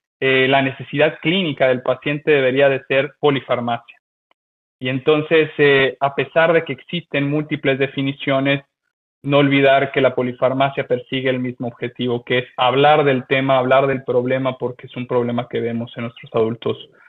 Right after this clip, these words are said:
mayores. Eh, esta imagen prácticamente resume cómo, cómo quedarían todos estos conceptos para evitar a lo mejor, eh, eh, confusiones. La mayoría de ellos, decíamos, dentro de errores de la medicación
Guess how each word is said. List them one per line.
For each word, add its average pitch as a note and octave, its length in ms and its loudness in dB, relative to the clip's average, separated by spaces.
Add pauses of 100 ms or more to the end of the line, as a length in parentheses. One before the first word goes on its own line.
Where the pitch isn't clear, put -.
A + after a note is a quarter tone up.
(220)
mayores. A2 400 0 (560)
Eh, C3+ 260 2
esta E3 340 2
imagen E3+ 540 0
prácticamente D3+ 600 -2
resume F3+ 500 -2
cómo, F3+ 580 0 (240)
cómo F#3+ 240 0
quedarían F3 480 2
todos F3 220 2
estos F3 260 -8
conceptos D#3 580 -2
para C3+ 220 4
evitar C3 400 2
a D#3+ 80 4
lo D3+ 100 2
mejor, D3 380 2
eh, C#3 320 2
eh, C#3 100 -2
confusiones. C#3+ 760 -2 (800)
La C#3+ 160 2
mayoría D3 440 2
de F3+ 120 2
ellos, F#3+ 200 2
decíamos, E3 600 -4
dentro F#3 420 0
de D3+ 80 4
errores D3+ 400 2
de D3+ 80 0
la C#3+ 80 4
medicación C#3 800 -2